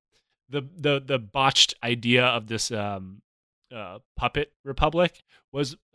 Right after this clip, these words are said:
really, really bad. And they picked a guy who could not run it.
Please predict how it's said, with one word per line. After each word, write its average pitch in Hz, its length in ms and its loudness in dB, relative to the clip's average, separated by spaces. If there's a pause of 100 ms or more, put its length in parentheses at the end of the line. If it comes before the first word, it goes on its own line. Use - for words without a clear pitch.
(580)
really, 156 460 6
really 127 340 2
bad. 95 480 -4
And 110 120 -6
they 131 80 4
picked - 260 4
a 131 60 -10
guy 127 220 6
who 113 260 2
could 131 240 4
not 107 200 0
run 90 200 -10
it. 57 100 -20